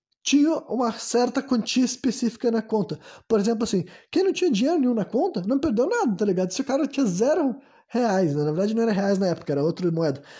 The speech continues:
né? Mas o cara tinha zero tanto, né? Cruzeiros ou cruzados, sei lá, na conta. E confiscaram tudo, tanto faz. E pros caras que já tinham muita grana, que já eram os ricaços, os bilionários, blá, blá, blá, esse tipo de coisa, cara,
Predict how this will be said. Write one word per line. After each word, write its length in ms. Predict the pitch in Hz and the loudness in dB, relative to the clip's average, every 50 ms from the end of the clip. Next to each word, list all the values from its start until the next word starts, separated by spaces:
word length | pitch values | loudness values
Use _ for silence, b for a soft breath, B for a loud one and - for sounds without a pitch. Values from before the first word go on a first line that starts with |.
| B B | B B
né? 80 | 180 175 | -2 0
Mas 180 | 185 202 190 | 0 0 -2
o 40 | 185 | -2
cara 180 | - 240 269 285 | -4 -2 -2 -2
tinha 180 | - 285 269 | 0 0 0
zero 380 | 247 196 185 226 262 294 339 - | 0 0 0 2 2 2 0 -2
tanto, 480 | - - 262 254 277 262 269 254 190 | -2 0 0 2 2 0 0 0 0
né? 100 | 156 151 | 0 -2
Cruzeiros 560 | - - 175 156 139 131 151 185 208 185 147 139 | -2 -4 -4 -4 -2 0 2 2 2 2 0 -2
ou 60 | 135 | -4
cruzados, 420 | - - 160 151 175 170 170 147 | -2 -2 0 0 2 0 0 -2
sei 100 | - 175 | -2 -2
lá, 140 | 170 165 147 B B B B B B | -2 -2 -4 B B B B B B
na 100 | 202 202 | -6 -6
conta. 420 | 202 202 - 220 214 185 - - b b b b b | -4 -2 -2 0 0 0 -4 -8 b b b b b
E 80 | b 233 | b -8
confiscaram 600 | - - 226 220 202 - - - - 240 233 196 | -6 -4 -4 -4 -4 -4 -6 -4 -2 -2 -2 0
tudo, 220 | - 285 330 311 | 0 -2 -2 0
tanto 200 | - 294 285 - | -2 -4 -4 -4
faz. 340 | - - 247 226 - - - B B B B B | -4 -4 -4 -4 -4 -6 -12 B B B B B
E 120 | 302 339 | 0 0
pros 280 | 330 - - 269 - - | 0 0 -2 -2 -2 -4
caras 320 | - 226 226 226 240 240 | -4 -2 0 0 0 0
que 120 | - 202 202 | 0 0 0
já 60 | 185 | -2
tinham 240 | - - - 240 226 | -2 -4 -2 0 2
muita 280 | 214 226 226 233 208 | 2 2 0 0 -2
grana, 400 | 165 165 170 196 233 233 196 156 | 0 2 2 4 4 2 2 0
que 100 | 135 - | -2 -2
já 140 | 156 180 175 | -2 0 0
eram 240 | 147 165 196 208 196 | 2 2 2 2 2
os 80 | 165 | 2
ricaços, 680 | 139 139 156 - - 165 170 180 180 156 - - 151 139 | 2 0 -2 -2 -4 -4 -2 -2 -4 -4 -6 -6 -4 -4
os 40 | 143 | -2
bilionários, 560 | 139 151 151 151 139 135 147 165 180 160 135 | -2 -2 -2 -2 -2 -2 -2 -2 -2 -2 0
blá, 160 | 135 151 147 | 0 -2 -2
blá, 160 | 151 160 151 | 0 -2 -2
blá, 300 | 139 131 147 156 180 180 B B B B B B | -2 -2 -2 -2 -4 -6 B B B B B B
esse 140 | 196 - | -4 -2
tipo 200 | - - 208 - | -2 -4 -6 -4
de 120 | 220 190 - | -4 -4 -2
coisa, 360 | - 214 240 302 247 180 - B B B B B B | 0 2 2 2 2 0 -4 B B B B B B
cara, 360 | - 240 262 262 208 170 - | -4 -2 0 0 0 -2 -4